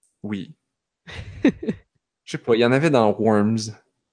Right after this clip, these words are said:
Speaker 1: Tu pouvais attaquer
Speaker 2: Oublié.
Speaker 1: avec un bazooka. C'est drôle.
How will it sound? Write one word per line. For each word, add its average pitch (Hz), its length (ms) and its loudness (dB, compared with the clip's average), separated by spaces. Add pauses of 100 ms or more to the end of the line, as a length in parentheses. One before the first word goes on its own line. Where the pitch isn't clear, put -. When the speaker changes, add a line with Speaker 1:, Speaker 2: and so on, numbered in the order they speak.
(320)
Speaker 1:
Tu - 100 -20
pouvais 113 140 -4
attaquer 196 240 0
Speaker 2:
Oublié. 180 60 0
Speaker 1:
avec 160 100 0
un 104 120 -4
bazooka. 98 480 -10 (280)
C'est - 160 -16
drôle. - 420 -12